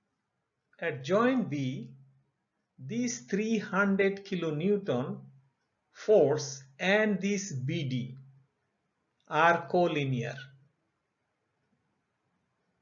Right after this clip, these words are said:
So this third one, B A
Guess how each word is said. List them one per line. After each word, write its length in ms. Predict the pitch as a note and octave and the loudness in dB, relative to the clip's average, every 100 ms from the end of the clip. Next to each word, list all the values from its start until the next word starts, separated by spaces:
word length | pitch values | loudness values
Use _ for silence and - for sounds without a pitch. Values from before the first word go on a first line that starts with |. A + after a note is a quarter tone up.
| _ _ _ _ _ _ _ _ _ _ | _ _ _ _ _ _ _ _ _ _
So 680 | - - F#3+ A3 - - - _ _ | -16 2 6 6 4 -4 -18 _ _
this 480 | C#3 C3+ A#3+ A#3+ - | -4 4 6 6 0
third 440 | - G3 F#3+ D3+ B2+ | 6 10 12 10 2
one, 320 | C3 C#3+ A#2+ | 0 -4 -6
B 380 | F#3 F3+ C#3+ C#3 | -4 0 2 2
A 240 | G#3+ - | -2 -8